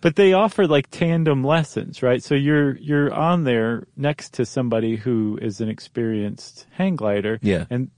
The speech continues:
Speaker 1: they're controlling, and then they can hand over control of the control bar to you by saying, "Okay, now let's go left," or "Let's go right." And all that is, is just mo-, shifting your weight left, shifting your weight right,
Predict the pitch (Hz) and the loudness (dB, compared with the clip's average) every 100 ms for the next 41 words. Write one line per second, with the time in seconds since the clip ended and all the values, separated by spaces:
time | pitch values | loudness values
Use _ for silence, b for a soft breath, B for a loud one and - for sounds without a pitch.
0 | _ 139 143 127 131 117 - 202 185 123 | _ 0 0 0 -8 -8 0 2 4 2
1 | 123 127 123 127 127 - 135 131 127 131 | 0 0 0 2 0 0 0 2 2 4
2 | 131 127 120 - - 120 - 127 120 113 | 4 2 0 -4 -6 -4 0 2 2 0
3 | 104 110 104 - 110 120 110 107 101 - | -2 -2 -2 -6 -4 -2 0 -2 -2 -2
4 | 165 117 117 110 107 110 127 - 110 110 | -2 -2 -2 -4 -4 -4 -4 -4 -4 -2
5 | 107 101 b b b 120 117 123 117 127 | -2 -6 b b b -8 -2 0 2 2
6 | - 110 110 110 - 113 110 113 - B | 0 -2 -2 -4 -2 0 2 0 -4 B
7 | B 127 131 160 170 156 170 - 117 - | B 0 4 4 4 4 2 -2 -6 -2
8 | 113 - b b _ - 113 - - 139 | -4 -6 b b _ -6 -6 -4 -4 -4
9 | - 127 131 143 135 135 98 - 123 - | -2 -2 2 0 0 -2 -2 -4 -6 -4
10 | 123 123 123 123 135 - 123 104 | -2 0 0 0 0 0 -2 -2